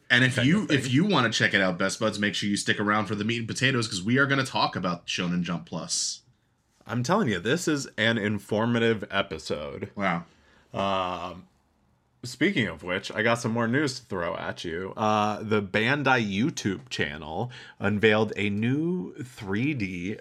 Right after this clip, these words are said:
Speaker 2: C G short for the Shin Japan Heroes universe collaboration project between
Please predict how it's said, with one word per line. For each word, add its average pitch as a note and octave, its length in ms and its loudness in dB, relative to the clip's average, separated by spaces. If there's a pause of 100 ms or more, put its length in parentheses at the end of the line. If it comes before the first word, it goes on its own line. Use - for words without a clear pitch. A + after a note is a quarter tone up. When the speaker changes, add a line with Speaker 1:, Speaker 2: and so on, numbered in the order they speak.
Speaker 2:
C A2 380 -2
G A#2+ 260 0
short F#2 500 -4
for F#2 480 2
the F#2 240 -2
Shin C#3+ 460 -2
Japan A2+ 520 0
Heroes F2+ 640 0 (320)
universe G#2 560 2
collaboration F2+ 840 2
project E2 500 -8
between F2+ 540 -6